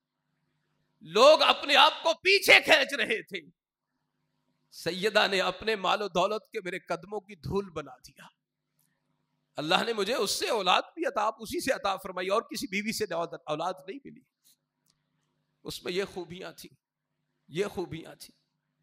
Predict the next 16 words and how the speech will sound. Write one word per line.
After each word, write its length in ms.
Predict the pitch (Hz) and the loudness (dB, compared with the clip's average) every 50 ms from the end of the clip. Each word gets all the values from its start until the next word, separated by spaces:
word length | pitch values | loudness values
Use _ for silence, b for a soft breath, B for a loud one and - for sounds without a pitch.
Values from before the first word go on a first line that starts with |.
| _ _ _ _ _ | _ _ _ _ _
क्योंकि 200 | - - - 226 208 160 | -20 -14 -14 -14 -6 -4
वक्त 300 | 165 - - - - - | -4 -4 -4 -8 -10 -8
बड़ा 160 | 180 170 170 170 - - | -8 -8 -8 -10 -12 -12
कड़ा 200 | 151 143 147 147 - | -12 -10 -10 -12 -14
था। 200 | - - - - _ _ _ _ _ _ _ _ _ _ _ _ _ _ _ _ _ _ _ _ _ _ _ _ _ _ _ _ _ _ | -16 -18 -20 -20 _ _ _ _ _ _ _ _ _ _ _ _ _ _ _ _ _ _ _ _ _ _ _ _ _ _ _ _ _ _
मक्का 360 | - - 262 262 - - - - | -6 -6 -6 -4 -2 -2 -2 -2
के 140 | - 240 214 | -2 -4 -2
हालात, 540 | 185 190 185 190 214 247 254 - - - - - - _ _ _ _ _ _ _ _ _ _ _ _ _ _ _ _ _ _ _ _ _ 156 | -2 0 2 4 4 2 2 0 -4 -10 -18 -20 -20 _ _ _ _ _ _ _ _ _ _ _ _ _ _ _ _ _ _ _ _ _ -8
जब 140 | 175 175 185 | -2 2 4
आप 180 | 214 220 214 - | 4 4 4 2
सल्लल्लाहु 720 | - - 247 233 226 226 214 202 196 202 220 220 208 214 214 | -2 -4 -4 -2 -4 -4 -4 0 2 4 4 4 2 0 -2
अलैहि 280 | 190 190 190 190 185 190 | -4 -2 -2 -4 -6 -8
वसल्लम 540 | 180 180 - 190 202 233 220 220 196 156 160 _ _ _ _ _ _ _ _ _ _ _ _ _ _ _ _ _ _ _ _ _ _ - | -10 -10 -10 -10 -8 -8 -10 -12 -12 -18 -20 _ _ _ _ _ _ _ _ _ _ _ _ _ _ _ _ _ _ _ _ _ _ -20
लोगों 380 | - 165 190 220 262 262 277 269 | -4 0 4 4 6 6 6 4
को 160 | 277 269 254 233 185 | 4 2 0 2 6
दावत 380 | 208 247 277 277 269 269 269 | 8 8 8 8 6 2 2